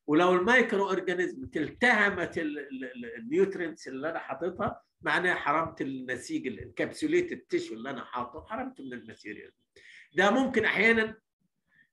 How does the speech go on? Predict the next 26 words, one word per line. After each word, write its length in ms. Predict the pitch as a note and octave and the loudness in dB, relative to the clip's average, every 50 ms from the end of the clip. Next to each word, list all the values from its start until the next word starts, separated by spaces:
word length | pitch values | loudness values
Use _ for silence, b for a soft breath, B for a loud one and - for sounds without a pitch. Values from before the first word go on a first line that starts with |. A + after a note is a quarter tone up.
| _ - | _ -10
المايكرو 680 | B2 A2+ A2+ A2+ A2+ A#2 C#3+ F3 G3 F#3+ G3 G3 F3+ E3+ | -8 -6 -6 -4 -4 -2 2 2 2 4 2 2 0 0
اورجانيزم 520 | E3 D3+ - F3 F#3+ A#3 A#3 A#3 - F3 | 0 0 0 2 2 2 2 0 -2 -4
تلف 240 | - G#3+ G3+ - G#3 | -2 -2 -2 -2 -6
التربه 420 | - - A#3 A#3+ A#3+ A#3 - - | -6 -2 0 0 0 -2 -6 -10
تقضي 400 | - - F#3 F3+ - - G#3+ G3+ | -4 -2 -2 0 0 -2 -2 -2
لي 80 | F3 D3+ | -2 -2
على 220 | A#2+ C#3 C#3 C3 | -2 0 -2 -2
ال-، 140 | B2 A2+ A2 | -4 -4 -6
ال-، 180 | G2+ F#2+ - F#2+ | -10 -10 -12 -14
ال-، 600 | F#2 _ _ - - _ _ _ _ _ _ - | -18 _ _ -20 -20 _ _ _ _ _ _ -20
التيشو 420 | - _ - - F3+ - - D3+ | -20 _ 0 0 0 0 0 -4
نفسه 340 | D3+ E3+ F3 D#3 - - C3+ | -2 -2 -4 -4 -6 -10 -10
اللي 120 | A#2 A#2 B2 | -8 -8 -8
انا 140 | A2+ A2 | -8 -10
حاطه 360 | - - B2 A#2+ - - - - | -12 -10 -12 -12 -12 -14 -18 -20
في 120 | _ _ _ | _ _ _
الكبسوله. 560 | _ _ - - _ - - _ - _ _ _ _ _ _ _ _ _ - - _ _ _ _ - B B B B B _ _ _ _ _ _ _ _ _ _ _ _ _ _ _ _ _ - - | _ _ -20 -20 _ -20 -20 _ -20 _ _ _ _ _ _ _ _ _ -20 -20 _ _ _ _ -20 B B B B B _ _ _ _ _ _ _ _ _ _ _ _ _ _ _ _ _ -2 -2
يبقى 220 | C3+ A#2+ D3 D3+ | 0 2 4 4
هنا 300 | F#3 A#3+ C4 C4 A3+ G#3 | 6 6 6 6 4 6
ايه؟ 340 | - G3 F#3+ F3+ F#3 - - | 6 6 6 6 4 2 0
هنا 260 | - G#3 B3 B3 G#3 | 2 2 2 2 0
بقى 320 | G3 G#3 G#3 F#3+ F#3 - - | 0 0 0 0 -2 0 2
اعمل 360 | A3 G#3+ F#3 F#3 F3+ E3+ - - | 2 2 2 2 -2 -4 -2 -2
انريشمنت 800 | E3 D3+ C#3+ D#3+ F#3+ B3 C4 - - - G#2 G2 F2+ - _ _ - _ - | -2 0 0 0 0 0 0 -2 -8 -10 -12 -12 -12 -14 _ _ -20 _ -18
بقى 280 | E2 - D2+ D2+ - E2 | -18 -18 -18 -20 -20 -20
لل-، 300 | D#2+ - - - - - | -20 -18 -18 -18 -18 -18